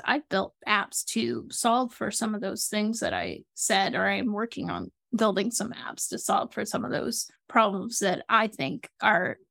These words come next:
big problems for the nonprofits with Salesforce. But I can also have what they call Zapier, which is a data integration product, and you can zap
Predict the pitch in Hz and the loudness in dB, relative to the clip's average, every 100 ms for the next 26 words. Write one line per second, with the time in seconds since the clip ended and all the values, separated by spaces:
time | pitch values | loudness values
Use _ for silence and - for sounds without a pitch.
0 | - 226 214 247 202 196 220 240 - 214 | -4 0 0 0 -2 -2 -2 -4 0 0
1 | 220 185 - - 233 - - - - - | 2 0 0 -2 -2 -4 -6 -8 -4 2
2 | 185 180 - 240 233 226 - - - 254 | 2 2 -2 -4 -4 -6 -10 -14 4 8
3 | 302 - 240 240 247 233 240 269 269 247 | 8 8 2 4 6 6 6 6 4 6
4 | 233 220 220 220 226 _ - 254 226 214 | 6 6 2 -2 -8 _ 0 4 6 6
5 | 214 220 220 220 - - 220 220 214 214 | 4 2 2 0 2 2 2 0 -2 0
6 | 202 220 233 262 285 311 220 208 202 220 | 0 0 6 8 8 4 2 4 4 4
7 | 262 269 226 - 226 220 220 - 226 220 | 6 6 4 4 2 2 -2 0 0 2
8 | 214 208 226 220 214 220 220 214 208 - | 0 2 4 4 4 2 0 -2 -4 -8
9 | _ - 240 220 220 220 214 - 220 214 | _ 6 8 8 4 0 0 0 0 0
10 | 208 214 226 _ - 262 285 277 214 185 | -2 -4 -6 _ -4 4 6 6 6 2
11 | 226 277 - _ _ - 226 226 220 220 | 0 -4 -16 _ _ 4 6 6 2 0
12 | - 226 226 - 214 214 196 190 196 214 | 2 2 2 0 -2 0 0 0 -2 2
13 | 226 233 170 269 | 6 6 4 2